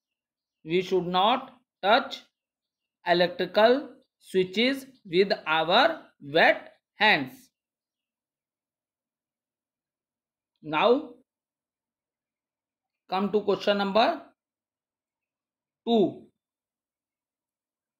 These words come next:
We should dash for our turn while playing on the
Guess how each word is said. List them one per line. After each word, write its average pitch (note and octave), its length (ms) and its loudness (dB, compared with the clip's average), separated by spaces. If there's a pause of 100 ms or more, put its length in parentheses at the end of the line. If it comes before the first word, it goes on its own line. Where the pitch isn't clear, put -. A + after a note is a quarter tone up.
(2750)
We A3 320 2
should B3+ 500 2
dash A3 520 4 (500)
for F3 100 -2
our F#3+ 800 2
turn C4 460 2 (340)
while A3 640 0 (160)
playing G3+ 360 0
on F#3 280 -4
the C#4 300 2